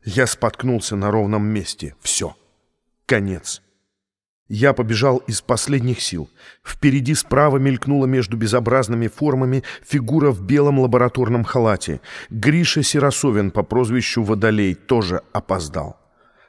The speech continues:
Треснули еще два выстрела, один за другим.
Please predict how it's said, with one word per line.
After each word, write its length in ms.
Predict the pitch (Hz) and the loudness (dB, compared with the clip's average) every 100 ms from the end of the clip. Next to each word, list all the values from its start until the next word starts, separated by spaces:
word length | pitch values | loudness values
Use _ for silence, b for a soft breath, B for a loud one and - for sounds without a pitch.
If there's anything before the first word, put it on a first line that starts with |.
| b | b
Треснули 500 | - 160 151 147 156 | 0 2 4 2 2
еще 380 | 147 156 - 135 | 2 0 0 0
два 180 | 90 104 | 0 0
выстрела, 480 | 98 98 - 95 85 | 0 -4 -4 -4 -4
один 380 | 107 101 110 | -4 -4 -2
за 100 | 95 | -4
другим. 400 | 101 104 95 92 | -4 -4 -4 -6